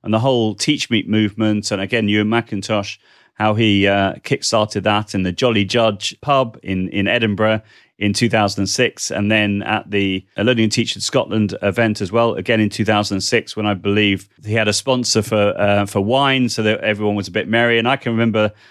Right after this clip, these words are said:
the Bett, um, Teach Meets back in sort of two thousand seven, two thousand eight, when, let's say, there was quite a lot of drink, uh, consumed at the time, but, but those were, those were heady days. It was incredibly exciting to meet people who you've been connecting with online,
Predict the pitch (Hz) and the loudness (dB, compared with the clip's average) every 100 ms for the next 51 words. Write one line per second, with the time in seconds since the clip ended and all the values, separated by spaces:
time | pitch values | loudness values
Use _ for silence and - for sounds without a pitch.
0 | _ 107 95 139 - - 113 104 98 95 | _ -4 0 0 -2 -4 0 2 0 -2
1 | - 123 - 104 95 92 - 107 107 98 | 0 -2 0 2 2 0 -2 -2 0 0
2 | - - 113 107 95 107 95 107 104 104 | -2 -2 0 2 2 0 0 0 0 0
3 | 101 107 104 - 107 104 98 101 _ _ | 0 0 0 -2 0 0 -2 -6 _ _
4 | _ 120 117 - 113 104 104 107 104 95 | _ -2 -2 0 2 4 4 2 2 0
5 | - 156 139 135 113 - 131 131 113 - | -2 0 2 2 0 -2 0 0 0 0
6 | 107 104 110 101 - 113 101 - 98 117 | 0 0 -2 -2 2 0 0 -4 -4 0
7 | 110 107 117 - 113 131 113 180 151 - | 0 2 0 -2 -4 -2 0 0 0 0
8 | 117 110 - _ _ 143 139 117 147 117 | 0 0 -4 _ _ -2 0 0 -2 -4
9 | 95 131 117 95 98 95 101 110 104 143 | -2 0 2 2 0 -2 -2 -4 -2 -2
10 | 120 113 - 131 113 - 98 - 107 123 | 0 -2 0 0 0 -2 -4 -2 -2 0
11 | 120 - - 104 - 101 101 98 90 101 | -2 -4 -2 -2 -2 -4 -2 -2 0 -4
12 | - 113 - 107 98 98 98 104 110 104 | 0 -2 -2 -2 -2 -2 -2 2 2 2
13 | 101 | 0